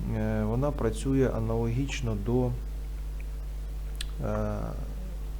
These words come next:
режиму вільного контура в системі Хайденхайм. Е, ну, е, зараз ми її розглядати не будемо. Е,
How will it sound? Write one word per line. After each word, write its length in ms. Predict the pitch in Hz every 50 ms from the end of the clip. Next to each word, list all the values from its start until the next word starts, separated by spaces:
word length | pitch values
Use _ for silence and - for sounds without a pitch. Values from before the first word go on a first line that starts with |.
| - - - - - - - - - - -
режиму 680 | 139 131 135 127 113 131 151 147 139 131 127 123 117 - - 131
вільного 460 | 131 139 139 127 123 123 120 120 117
контура 480 | - - 151 151 151 131 143 127 123 117
в 80 | 113
системі 420 | - - 117 - - 147 135 127 117
Хайденхайм. 600 | - 113 117 113 110 110 110 - - 113 - - - - - - - - - - - - - - - - - - - - - - - - - -
Е, 180 | - - - - - -
ну, 160 | 131 143 127 - - - 80 95 101 101 98
е, 40 | 104
зараз 400 | 113 123 123 117 110 107 - -
ми 160 | 117 113 117
її 120 | 113 113 113
розглядати 640 | 113 113 107 110 113 117 113 117 117 113 - 120
не 120 | 120 127 139
будемо. 560 | 139 175 196 196 180 175 165 165 165 160 165
Е, 1160 | - - - - - - - - - - - - 60 57 52 - - - - - - - -